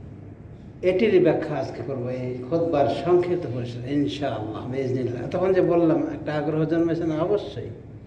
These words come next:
যে কী সেই দোয়া, খতিব সাহেব কী সে দোয়া বলছে যেটাতে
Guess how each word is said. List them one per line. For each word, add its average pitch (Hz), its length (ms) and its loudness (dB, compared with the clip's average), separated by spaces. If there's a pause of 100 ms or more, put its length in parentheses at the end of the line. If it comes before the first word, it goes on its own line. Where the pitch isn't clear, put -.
(380)
যে 156 160 -2
কী 277 240 8
সেই 240 280 8
দোয়া, 165 240 2 (1200)
খতিব 240 260 6
সাহেব 247 300 6
কী 302 280 8
সে 269 220 2
দোয়া 240 240 4
বলছে 202 280 2
যেটাতে 214 720 0